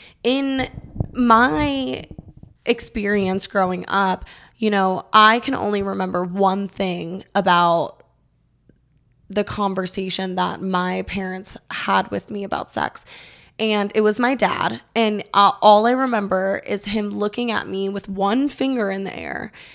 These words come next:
looking at me in the eyes, being like, "It only takes one time to get pregnant. That's it. One time."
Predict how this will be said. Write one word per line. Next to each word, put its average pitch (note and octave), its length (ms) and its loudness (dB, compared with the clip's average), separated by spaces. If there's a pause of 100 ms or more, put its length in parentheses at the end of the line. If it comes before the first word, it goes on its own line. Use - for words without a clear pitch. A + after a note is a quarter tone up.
(160)
looking A3+ 340 2
at C4 140 2
me B3+ 120 0
in B3 100 0
the A3+ 80 -2
eyes, F3+ 320 0
being F#3+ 300 -4
like, F3+ 280 -8 (360)
"It G3+ 160 4
only A3 380 4
takes G#3 520 0 (180)
one G#3 960 6
time - 680 -2 (500)
to G3+ 120 4
get F#3 280 4
pregnant. - 500 -2 (520)
That's E3+ 600 2
it. - 320 -6 (800)
One F#3 520 6
time." - 500 -8